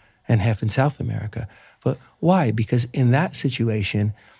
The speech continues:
the love between them, the ge-, which, which is the generative drive in the relationship, right? So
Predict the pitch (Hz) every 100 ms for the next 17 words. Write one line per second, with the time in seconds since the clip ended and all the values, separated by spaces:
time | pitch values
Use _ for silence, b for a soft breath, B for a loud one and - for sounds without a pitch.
0 | _ 135 127 143 156 131 123 123 - 156
1 | 123 87 - 107 127 120 151 139 131 165
2 | 147 131 135 120 - 127 117 135 151 139
3 | 123 110 120 123 110 104 120 110 107 107
4 | 127 - 101 - - _ _ _ _ _
5 | _ 113 - B B B - - 123